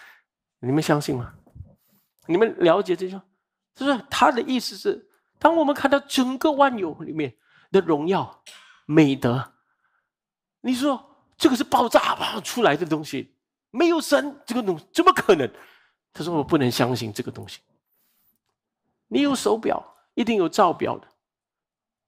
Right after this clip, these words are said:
你吃了山珍海味，一定有厨师，有人煮的，对不对？怎么可能变出来？你相信这个东西，但是你不相信现在这个万有里面的荣美，你的生理的这个怎么被造的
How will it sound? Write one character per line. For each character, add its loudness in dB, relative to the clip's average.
你 -6
吃 -2
了 2
山 4
珍 -2
海 2
味， -2
一 -6
定 -2
有 -4
厨 -8
师， -6
有 -2
人 2
煮 -6
的， -6
对 0
不 -2
对？ -4
怎 -8
么 0
可 0
能 -4
变 0
出 -6
来？ -8
你 -2
相 2
信 -4
这 -4
个 -2
东 -4
西， -6
但 2
是 -4
你 0
不 -4
相 2
信 -6
现 2
在 4
这 -2
个 0
万 2
有 0
里 -6
面 -6
的 -4
荣 -8
美， -12
你 -4
的 2
生 0
理 -2
的 0
这 -6
个 -6
怎 -2
么 -4
被 0
造 -2
的 -12